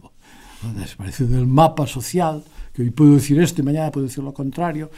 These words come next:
sin que me caiga la cara de vergüenza, ¿no? Y yo creo que estamos sufriendo,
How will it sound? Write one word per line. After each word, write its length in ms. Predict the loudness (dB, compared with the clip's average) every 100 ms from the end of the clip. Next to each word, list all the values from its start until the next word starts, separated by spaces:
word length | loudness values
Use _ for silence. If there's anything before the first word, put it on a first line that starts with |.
| -20
sin 220 | -14 -8
que 100 | -6
me 120 | -6 -4
caiga 560 | -6 -6 -8 -8 -8
la 180 | -6 -6
cara 220 | -4 -4
de 80 | -4
vergüenza, 580 | -6 -6 -8 -10 -18 -18
¿no? 180 | -20 -20 -20 -20 -20 -20 -20 -20 -20 -20 -20 -20 _ _ -20 -20 -20
Y 60 | -12
yo 140 | -12
creo 300 | -10 -10 -10
que 380 | -6 -6 -4 -8
estamos 400 | -12 -8 -6 -4 0
sufriendo, 640 | -2 0 -2 -2 -4